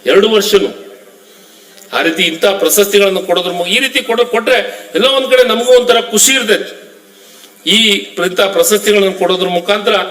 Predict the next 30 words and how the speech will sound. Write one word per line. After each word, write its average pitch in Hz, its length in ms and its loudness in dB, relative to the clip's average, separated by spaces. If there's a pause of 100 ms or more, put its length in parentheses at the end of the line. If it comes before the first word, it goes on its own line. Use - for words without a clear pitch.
(400)
ಈ, - 60 0 (100)
ಇವತ್ತೇನು 208 720 0
ನನಗೆ 190 260 0
ಬಹಳ 190 180 0
ಖುಷಿ 208 400 0
ಅನಿಸ್ತು. 190 420 0 (280)
ನಾನು 190 180 -2
ಅದಕ್ಕೆ 208 240 0
ಕೇಳ್ತಾ 202 380 0
ಇದ್ದೆ - 400 -6 (380)
ಮುಕುಂದರಾವ್ 175 440 0
ಸಾಹೇಬ್ಗೆ, 147 640 -2 (580)
"ಏನ್ 185 180 2
ಅಧ್ಯಕ್ಷ, 185 320 0
ಇಷ್ಟಕ್ಕೊಂದು 175 480 -4
ಪ್ರಶಸ್ತಿ 165 420 -2
ಯಾವ 165 120 4
ರೀತಿ 160 200 -2
ಮಾಡೋದು, 147 240 -4
ಅದನ್ನ 160 240 -2 (480)
ಬಿಸ್ನೆ-, - 640 -4
ಬಹಳ 147 160 0
ವಿ-, 143 380 -2 (400)
ಆ, 131 200 -2
ಅದ್ರ 135 140 -4
ಬಗ್ಗೆ 151 320 -2
ಯಾವ 151 200 0
ರೀತಿ 160 260 0
ಕ-, 160 120 0
ಅವರ 147 280 2